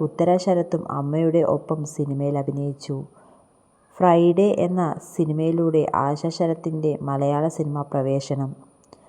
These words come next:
ആശ ശരത്ത് വേറിട്ട വേഷങ്ങളെക്കുറിച്ച് പറയുമ്പോൾ അതിൽ നിഴലിച്ചു നിൽക്കുന്ന വേഷങ്ങളിലൊന്നാണ് കിങ് ലെയർ എന്ന ദിലീപ് ചിത്രത്തിലെ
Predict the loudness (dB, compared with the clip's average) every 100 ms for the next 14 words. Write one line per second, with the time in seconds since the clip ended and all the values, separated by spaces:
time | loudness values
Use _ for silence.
0 | _ _ 2 2 4 2 2 0 2 0
1 | 4 4 2 2 4 4 2 -2 -2 -2
2 | -4 -4 -2 -2 -2 -2 -4 -6 -10 -20
3 | -20 -8 0 2 4 2 -2 -20 -20 _
4 | _ -2 0 2 2 0 0 0 0 -2
5 | 0 2 0 0 -4 -2 -2 0 0 -2
6 | -4 -4 -2 0 2 2 0 -2 -4 -2
7 | -2 -4 -4 -8 -6 -2 0